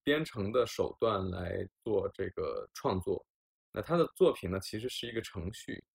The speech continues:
那比如说他有一个作品，呃，最典型的就是叫《小目标》，他给这个，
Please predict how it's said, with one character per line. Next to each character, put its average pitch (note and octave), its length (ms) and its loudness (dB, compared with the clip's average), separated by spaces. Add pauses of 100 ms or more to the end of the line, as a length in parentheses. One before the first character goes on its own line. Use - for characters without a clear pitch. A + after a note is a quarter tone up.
(380)
那 - 80 -2
比 F#2+ 140 -4
如 G2 80 0
说 A#2+ 240 6
他 B2 160 2
有 F#2+ 160 4
一 F#2 100 0
个 A2+ 160 4
作 A2 220 0
品， - 200 -8 (380)
呃， D2 260 -8 (400)
最 A#2+ 140 -2
典 F2 240 -2
型 F#2 240 -2
的 G#2 100 4
就 G2+ 140 0
是 G2 320 0 (500)
叫 G#2+ 120 0
《小 F#2+ 200 4
目 A#2+ 200 4
标》， C3+ 280 4 (460)
他 C#3 220 4
给 F2 340 4
这 A2+ 220 0
个， G2 440 6